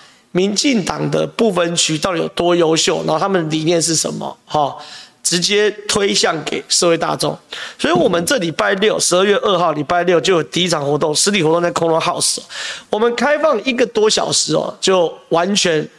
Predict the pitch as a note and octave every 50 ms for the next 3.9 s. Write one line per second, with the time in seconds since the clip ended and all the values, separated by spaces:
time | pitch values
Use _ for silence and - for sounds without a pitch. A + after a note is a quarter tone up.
0 | _ _ _ - F3+ E3+ D3+ C#3+ E3 E3 D#3 D#3 - - C#3+ - - E3 D#3+ D3+
1 | D3 D3+ D#3+ D3+ D3 F3 D3+ D3+ D3+ E3 E3 D#3+ D#3+ - - - - - - -
2 | - - _ _ _ - C#4+ - - - F#4 D4 G3+ F3 F3 D#3 D3+ D#3 D#3 D3+
3 | D3+ D3+ - _ _ _ _ - D#3+ E3+ A3 G#3+ G3 E3+ D#3 D3 C#3+ D3